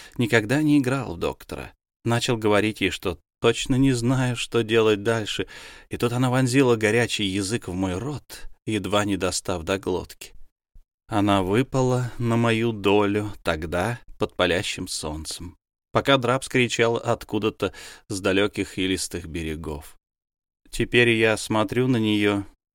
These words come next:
а плывущие по небу облака отбрасывают тень на ее ноги. Она смотрит на меня неотрывно, и в ее взгляде мольба. Она хочет, чтобы я перешел по воде на ее сторону. Глубина здесь не выше, чем по бедро,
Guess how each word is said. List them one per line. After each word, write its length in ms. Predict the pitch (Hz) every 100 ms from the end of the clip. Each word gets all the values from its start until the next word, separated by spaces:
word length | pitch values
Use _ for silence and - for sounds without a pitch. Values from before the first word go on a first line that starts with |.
| -
а 140 | 95
плывущие 640 | - 98 92 110 - 107
по 140 | 92 90
небу 320 | 87 98 92
облака 580 | 87 92 95 120 113 98 _ _ _ -
отбрасывают 840 | 104 101 113 - 117 101 101 -
тень 260 | - 110 92
на 100 | 82
ее 260 | 80 80
ноги. 440 | 82 76 67 65 - _ _ _ _ _ _ _ -
Она 220 | 107 123
смотрит 680 | - 139 135 131 - - - - -
на 100 | 117
меня 260 | 117 113
неотрывно, 640 | 113 110 104 123 143 - - _ _ _ _ _ _
и 60 | 101
в 40 |
ее 220 | 101 147
взгляде 500 | 151 120 131 160 127
мольба. 580 | 110 113 104 85 120 92 - - - -
Она 180 | 104
хочет, 260 | 98 113 -
чтобы 260 | - 110 107
я 220 | 123 117 -
перешел 460 | 113 110 - 139
по 140 | 123 117
воде 340 | 113 110 139
на 100 | 117
ее 220 | 107 120
сторону. 500 | 113 - 139 90 73 - _
Глубина 420 | 120 117 107 117
здесь 320 | 104 113 110 -
не 120 | 120
выше, 300 | 110 92 -
чем 240 | - 98
по 100 | -
бедро, 420 | 95 104 127 123